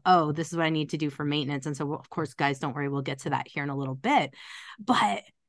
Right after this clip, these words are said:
I was thinking,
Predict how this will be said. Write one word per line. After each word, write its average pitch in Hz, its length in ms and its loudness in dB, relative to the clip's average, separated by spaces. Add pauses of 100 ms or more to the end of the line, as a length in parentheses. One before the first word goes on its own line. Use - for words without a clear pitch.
(1300)
I 254 200 8
was 285 220 8
thinking, 139 600 4